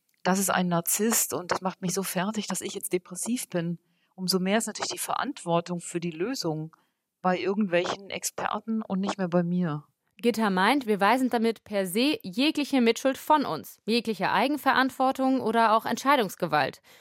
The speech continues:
Speaker 2: Nicht zurechnungsfähig quasi.
Speaker 1: Und wenn du vernünftig kommunizierst und dann immer wieder denkst, doch, das ist eigentlich nachvollziehbar hier und der tickt gar nicht so doll anders, dann ist es nicht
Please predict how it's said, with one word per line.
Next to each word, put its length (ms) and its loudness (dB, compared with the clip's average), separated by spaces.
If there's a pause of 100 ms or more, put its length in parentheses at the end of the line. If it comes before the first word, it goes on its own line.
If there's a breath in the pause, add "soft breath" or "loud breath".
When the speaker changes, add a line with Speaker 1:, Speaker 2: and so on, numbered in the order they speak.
(240 soft breath)
Speaker 2:
Nicht 320 2
zurechnungsfähig 840 -2
quasi. 520 -6 (120)
Speaker 1:
Und 180 -8
wenn 160 2
du 200 0 (340)
vernünftig 420 -2
kommunizierst 640 -2
und 200 -8
dann 260 0
immer 300 0
wieder 180 -2
denkst, 280 -4
doch, 120 -6
das 140 -12
ist 100 -8
eigentlich 540 -10 (1000)
nachvollziehbar 640 -2
hier 320 0
und 140 -6
der 80 -4
tickt 180 -6
gar 120 0
nicht 100 0
so 60 -6
doll 160 2
anders, 560 -2
dann 420 0 (1000)
ist 260 -2
es 380 0 (120)
nicht 380 -4